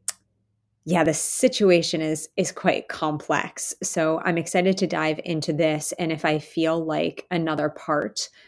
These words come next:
will be necessary to go a bit more broad with setting up a continuous discovery practice, then I will definitely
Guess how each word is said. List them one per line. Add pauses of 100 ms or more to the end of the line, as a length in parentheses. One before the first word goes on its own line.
(180)
will
be
necessary
to
go
a
bit
more
broad (320)
with
setting
up
a
continuous
discovery
practice,
then
I
will
definitely